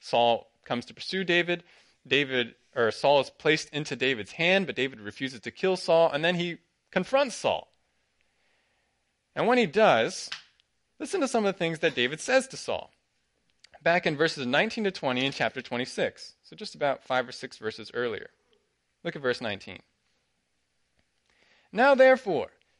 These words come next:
please let my lord the king listen to the words of his servant. If the Lord has stored, stirred you up against me,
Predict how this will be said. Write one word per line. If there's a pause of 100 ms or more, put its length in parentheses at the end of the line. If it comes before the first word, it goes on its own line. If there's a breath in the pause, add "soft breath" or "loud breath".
please
let
my
lord
the
king
listen
to
the
words
of
his
servant. (580)
If
the
Lord
has
stored,
stirred
you
up
against
me,